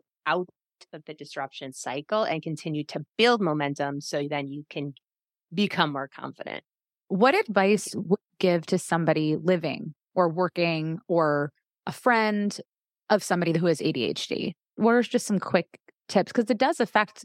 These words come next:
Speaker 2: others around us as well.
Speaker 1: Totally.
Speaker 2: It's not just a solo experience.
Speaker 1: You named it. And that's what I was gonna say. You have to embrace your A D H D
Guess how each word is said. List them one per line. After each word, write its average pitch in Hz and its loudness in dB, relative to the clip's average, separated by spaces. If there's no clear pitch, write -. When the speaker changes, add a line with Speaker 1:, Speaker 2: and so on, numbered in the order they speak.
Speaker 2:
others 170 0
around 147 0
us 139 -8
as 151 -6
well. - 2
Speaker 1:
Totally. 165 0
Speaker 2:
It's 156 -14
not 175 -2
just - -2
a 175 -2
solo 156 0
experience. - -2
Speaker 1:
You 220 2
named 170 4
it. 156 -2
And 156 -6
that's 175 0
what 185 -2
I 170 0
was 160 -4
gonna 160 -4
say. 151 -4
You 175 -6
have 165 0
to 185 -4
embrace 165 -4
your 180 -2
A 175 0
D 165 0
H - -8
D 151 -4